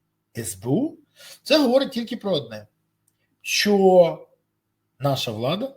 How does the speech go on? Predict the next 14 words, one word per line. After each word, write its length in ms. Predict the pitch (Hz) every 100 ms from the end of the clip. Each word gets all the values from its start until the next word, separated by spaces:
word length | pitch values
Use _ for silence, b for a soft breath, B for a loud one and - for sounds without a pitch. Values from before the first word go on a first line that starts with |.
| -
в 80 |
темі, 340 | - 165 135 110
в 100 | -
долі 420 | 127 147 233 262 _ -
і 100 | 277
не 120 | 302
дозволяє 540 | 247 160 131 151 226
чіпати 720 | - - - 143 185 170 139 _ _ _ _ -
тих, 160 | 233
хто 200 | - 196
про 140 | 220 131
це 380 | - 160 185 175
от 240 | 127 -
якби 540 | 135 131 123 127 123